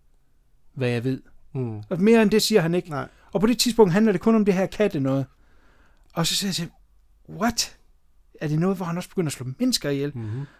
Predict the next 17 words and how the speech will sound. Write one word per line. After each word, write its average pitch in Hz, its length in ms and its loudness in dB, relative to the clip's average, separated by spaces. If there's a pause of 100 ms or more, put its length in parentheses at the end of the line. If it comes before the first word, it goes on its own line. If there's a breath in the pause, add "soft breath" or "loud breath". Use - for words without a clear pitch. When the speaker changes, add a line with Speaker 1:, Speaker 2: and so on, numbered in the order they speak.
(300 soft breath)
Speaker 1:
Og 160 180 0 (400)
så - 240 -2
begynder, 185 320 2
og 156 80 -4
det 185 60 4
er 202 40 4
nok 185 200 0
sådan 165 220 -2
midt 180 180 -2
i, 139 380 -4
i, 123 340 -14
i 143 120 -8
afsnit 143 300 -8
to, 170 220 -6
og 147 80 -14
Speaker 2:
Ja. 139 60 -6
Speaker 1:
så 175 80 -4